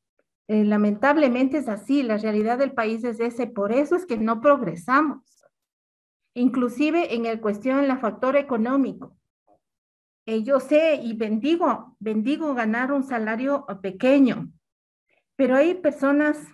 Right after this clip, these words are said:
que están graduadas. Mm,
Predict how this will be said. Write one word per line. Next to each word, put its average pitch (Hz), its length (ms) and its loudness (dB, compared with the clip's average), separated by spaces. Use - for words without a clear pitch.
que 240 80 -6
están 302 400 0
graduadas. 233 960 0
Mm, 220 140 -6